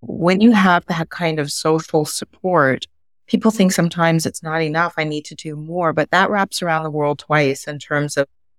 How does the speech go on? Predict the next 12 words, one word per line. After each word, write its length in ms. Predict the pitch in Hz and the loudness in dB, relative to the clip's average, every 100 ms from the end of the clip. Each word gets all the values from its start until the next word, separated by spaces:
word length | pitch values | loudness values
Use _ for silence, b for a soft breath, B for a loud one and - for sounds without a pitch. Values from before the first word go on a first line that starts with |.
| _ | _
the 100 | 151 | 0
important 760 | 147 139 - - 160 151 156 131 | 0 0 -6 2 2 2 -2 -4
next 280 | 139 135 - | -4 -6 -8
step. 260 | - 139 B B - | -8 -8 B B -8
Th-, 140 | - - - | -8 -12 -14
think 180 | 190 262 | -4 0
about 220 | 254 202 | 2 2
it, 80 | 160 | 2
Tony, 260 | - 180 170 | 0 0 2
in 140 | 160 | 0
terms 340 | - 170 165 | 0 0 2
of, 60 | 165 | 0